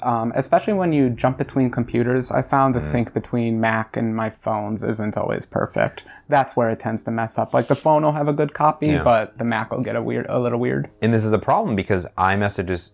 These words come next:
Speaker 2: built into the operating
Speaker 1: Yeah.
Speaker 2: system, and Google has gone so much of removing
Speaker 1: Yeah.
Speaker 2: apps and putting them in the App Store so they can be constantly updating, even if you don't update your operating system, which I think
Speaker 1: Mm-hmm.
Speaker 2: is a better path, right?
Speaker 1: It
Speaker 2: They,
Speaker 1: is, yeah.
Speaker 2: if you think about it, okay, well, not everyone has the latest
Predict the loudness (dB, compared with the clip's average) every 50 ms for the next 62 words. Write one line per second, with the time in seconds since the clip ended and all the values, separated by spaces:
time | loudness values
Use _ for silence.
0 | _ _ _ _ _ _ -8 -2 2 2 2 2 0 -4 -4 0 0 2 2 2
1 | 2 0 2 2 0 0 2 2 4 4 4 4 4 2 2 2 0 -2 0 0
2 | 0 0 0 -2 -4 -2 -2 -2 0 2 2 4 4 4 4 2 2 2 2 2
3 | 2 2 0 0 0 0 0 0 -2 -2 -4 -4 -2 -2 0 0 0 2 2 2
4 | 2 2 2 0 0 -2 -4 -6 -10 -12 _ _ _ -10 -8 -2 2 2 2 2
5 | 0 -6 -2 -2 -2 0 0 -2 -2 0 -2 -2 -2 -2 -6 -2 -2 -2 -2 0
6 | -2 0 0 0 0 0 -4 -2 0 0 0 2 2 2 2 2 2 0 -2 -2
7 | -2 -2 -4 -4 -2 -2 -2 -2 -2 -4 -4 -4 -4 -4 -2 -4 -4 0 0 2
8 | 4 4 4 4 2 0 0 -4 -6 -6 -8 -8 -6 -6 -6 -6 -6 -4 -4 -4
9 | -2 -2 -2 -2 -2 -4 -6 -14 _ _ _ _ _ _ -6 _ -2 0 2 2
10 | 2 2 4 4 4 4 4 2 0 0 0 2 2 4 2 2 0 -2 -6 -12
11 | -12 -10 -10 -10 -4 -4 -2 2 2 2 4 2 2 2 2 2 4 4 4 4
12 | 2 2 0 0 -2 -8 _ _ _ _ _ _ 0 0 2 4 4 2 4 4
13 | 2 2 2 2 2 2 2 2 2 2 0 0 -2 -2 -2 -2 -2 -2 0 0
14 | 0 0 0 -2 -4 -6 -12 -16